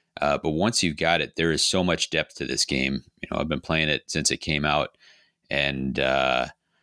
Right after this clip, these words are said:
I've played, I've played a lot. I'm not gonna say I've, I've played, there's plenty of people who played more than me, but I, I, you know, I'm, I have played many, many games of this, and I,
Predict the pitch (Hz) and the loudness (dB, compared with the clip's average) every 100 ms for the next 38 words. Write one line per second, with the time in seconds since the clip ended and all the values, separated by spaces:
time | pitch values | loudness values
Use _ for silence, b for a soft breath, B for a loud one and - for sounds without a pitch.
0 | _ _ _ - 76 - 85 82 78 71 | _ _ _ -8 -8 -4 0 2 2 0
1 | - - - 92 85 90 85 80 82 85 | -4 -6 0 0 2 4 2 2 -2 0
2 | 78 - 80 71 69 - 76 - 80 76 | 0 2 4 2 0 -2 -4 -2 0 0
3 | 69 78 85 B B - 82 76 - - | 0 -8 -20 B B -4 -2 -2 -8 -20
4 | _ - 87 76 85 76 - 78 80 85 | _ -2 0 0 0 0 0 0 2 0
5 | 76 67 73 73 67 - 76 76 73 71 | 0 0 2 0 0 -2 -2 0 0 0
6 | - B B B - - 71 73 73 71 | -6 B B B -12 -2 0 2 0 0
7 | 78 - 82 78 76 85 82 82 80 69 | -2 -2 0 0 0 0 2 2 0 0
8 | 80 82 78 65 65 - 69 71 | 0 0 0 0 0 0 2 0